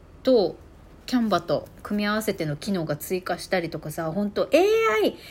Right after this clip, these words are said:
エーアイってすごいね。もう今さ、イラスト描けないデザイナーでもイラストを出せちゃうよ。出せちゃう時代になりましたよ。ホームページのさ、デザインとかもパパーンって作れてさ、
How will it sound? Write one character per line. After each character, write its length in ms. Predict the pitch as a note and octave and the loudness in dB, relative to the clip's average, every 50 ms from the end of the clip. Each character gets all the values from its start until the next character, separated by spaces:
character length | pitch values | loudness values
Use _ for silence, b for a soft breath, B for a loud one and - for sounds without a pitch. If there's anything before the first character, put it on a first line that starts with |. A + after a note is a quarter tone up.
| B B B B B | B B B B B
エ 360 | - F#3 A3 A#3+ B3+ B3+ C4 | -6 -4 -2 0 0 2 2
ー 40 | C4+ C#4 | 2 2
ア 20 | |
イ 60 | C#4+ | 0
っ 40 | C4+ | -2
て 200 | - - C4 C4 | 0 0 0 0
す 240 | C4 - - B3 A#3 | 0 0 0 2 4
ご 160 | B3+ C#4+ D#4+ | 6 6 6
い 80 | D#4 C4+ | 6 4
ね。 180 | A#3 A#3 A#3+ | 2 2 0
も 140 | A3 G3 G3 | 0 0 0
う 60 | G3+ | 2
今 260 | B3 D4+ D#4+ B3+ A#3+ | 2 2 2 0 0
さ、 320 | - - F3 D#3+ D3+ D#3 B B B B B B B B | 0 -2 -2 -2 -4 -4 B B B B B B B B
イ 80 | - A#3 | -2 -2
ラ 120 | C4+ D#4 | -2 -2
ス 100 | F4 - | -2 -4
ト 100 | - G#4+ | -6 -6
描 160 | - - G4+ G4+ | -4 -2 -4 2
け 120 | - A#4 A#4 A#4 A#4 A4 G#4 | 4 6 6 6 6 4 4
な 160 | D#4 G#3+ F#3+ | 4 4 4
い 100 | F3+ E3+ | 4 4
デ 100 | - B3 A3+ | 4 2 4
ザ 180 | F3+ C4+ C4+ | 4 4 4
イ 100 | D4 D#4 | 6 6
ナ 180 | D#4 E4+ E4 E4+ | 4 4 4 4
ー 20 | |
で 80 | E4+ F#4+ | 2 2
も 140 | F4+ A#3+ E3 | 2 2 2
イ 100 | F3+ G3+ | 2 2
ラ 160 | A#3+ D#4+ E4+ | 2 2 0
ス 140 | E4 - - | 0 -4 -4
ト 280 | - G4+ G4 F#4+ F#4+ | 0 2 2 4 4
を 80 | F#4 D4+ | 2 0
出 140 | G3 - G#3 | -2 -4 -4
せ 200 | - - - A#4+ - | -2 -2 -2 -2 0
ち 80 | - C#5 | 2 2
ゃ 120 | A#4 G3+ | 4 4
う 100 | E3 D3 | 2 2
よ。 220 | B2 - B1 - - - | -2 -4 -6 -8 -10 -4
出 140 | F#3 D#3+ C#3+ | -2 -2 0
せ 140 | - - A4+ | 2 2 4
ち 120 | A4 - | 6 6
ゃ 80 | G3+ D#3+ | 4 4
う 80 | D#3 D3 | 4 0
時 140 | D#3 D#3+ | -2 -4
代 140 | F3 G3 G3+ | -2 -2 -2
に 100 | G3+ G3 | -2 -2
な 100 | G3 F#3+ | -2 -2
り 80 | G3 A3 | -2 -2
ま 120 | A#3+ C4 | -4 -4
し 60 | C4 | -2
た 60 | - B2+ | -2 -2
よ。 60 | C#3 | 0
ホ 120 | E3 F#3+ | 0 -2
ー 20 | G3+ | -4
ム 100 | G3+ G#3 | -4 -4
ペ 140 | - A#3 | -2 -4
ー 40 | A#3 | -4
ジ 180 | G3+ E3 D3 - - - - - | -4 -6 -12 -14 -16 -20 -16 -10
の 160 | F3 D#3+ D3+ | -6 -6 -4
さ、 240 | D3+ - F3 E3 D3+ | -2 -2 -2 0 0
デ 100 | E3 D#3+ | 0 -2
ザ 120 | F3 F#3+ | -2 -2
イ 60 | E3+ | -4
ン 20 | D3+ | -4
と 80 | D#3 | -6
か 80 | - C3+ | -6 -6
も 80 | C3+ - | -4 -4
パ 120 | - G4+ | -4 -2
パ 120 | - F#4 | -2 -2
ー 220 | E4+ - D4+ D#4 C#4+ | -2 -2 -2 -2 -2
ン 40 | C4+ | -2
っ 20 | |
て 100 | - E3 D#3+ | -4 -8 -10
作 240 | - - - F#3+ D#3+ | -12 -10 -8 -8 -8
れ 80 | D#3 | -8
て 140 | - - D#3 | -8 -10 -8
さ、 260 | - - E3 D3+ B | -6 -4 -4 -4 B